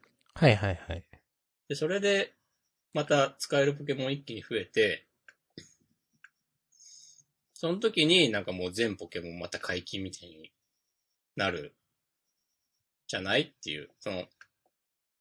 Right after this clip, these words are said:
Speaker 2: 使えるポケモン、そのダウンロードコンテンツ出たら増えるから、
Speaker 1: うん。
Speaker 2: また一気に環境も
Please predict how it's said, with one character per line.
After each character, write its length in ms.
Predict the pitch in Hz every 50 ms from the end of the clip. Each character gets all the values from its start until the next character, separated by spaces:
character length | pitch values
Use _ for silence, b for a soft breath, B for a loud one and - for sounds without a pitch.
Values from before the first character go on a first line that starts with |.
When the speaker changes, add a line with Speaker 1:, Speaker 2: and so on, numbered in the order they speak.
| _ _ _ _ _ _ _ _ -
Speaker 2:
使 200 | - - 156 151
え 60 | 147
る 80 | 151
ポ 100 | 151 -
ケ 80 | 160 151
モ 100 | 131 131
ン、 80 | 123 117
そ 80 | -
の 60 | 110
ダ 100 | 104 110
ウ 40 | 117
ン 40 | 131
ロ 100 | 131 131
ー 40 | 127
ド 80 | 127
コ 120 | - 139 135
ン 80 | 123
テ 140 | 117 - 98
ン 100 | 92 90 -
ツ 340 | - - 92 85 85 85 _ -
出 100 | - 92
た 100 | - -
ら 100 | 87 85
増 180 | - - 131 151
え 80 | 165
る 100 | 135 113
か 140 | - - 104
ら、 320 | 131 147 139 101 82 - _ _ _ _
Speaker 1:
う 80 | - 127
ん。 480 | 127 117 107 101 95 92 87 85 90 - _ - - _ _ _ _ _ _ _
Speaker 2:
ま 100 | 110 92
た 440 | 80 147 104 95 92 92 90 85 - _ _ _ _ _ _ _ _ _ _ -
一 180 | - - -
気 140 | - - 101
に 140 | 85 78 -
環 240 | - - 95 92 90
境 220 | - - 113 90
も 120 | 90 85